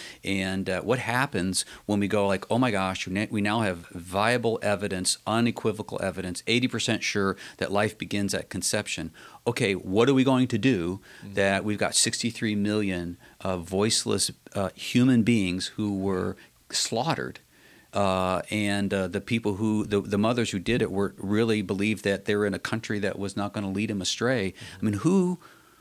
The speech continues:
Speaker 1: I mean, who pays the price
Speaker 2: Right.
Speaker 1: for that? I just don't wanna be found on, I don't know what your thoughts on is. Uh,
Speaker 2: Yeah.
Speaker 1: this is a big problem 'cause we're talking about human life,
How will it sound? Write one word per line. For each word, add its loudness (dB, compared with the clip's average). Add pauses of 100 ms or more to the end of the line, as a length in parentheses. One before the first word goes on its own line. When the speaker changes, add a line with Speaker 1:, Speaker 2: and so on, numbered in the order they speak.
(220)
Speaker 1:
I -18
mean, -4
who 0
pays 0
the -4
price -4 (160)
Speaker 2:
Right. -20
Speaker 1:
for 2
that? 0
I 4
just 0
don't 2
wanna 2
be -2
found -4
on, -4
I 0
don't 0
know -4
what -2
your 2
thoughts -2
on -2
is. -2
Uh, -2
Speaker 2:
Yeah. 0
Speaker 1:
this 2
is 0
a 0
big 0
problem 2
'cause -6
we're 0
talking -2
about -4
human 0
life, -6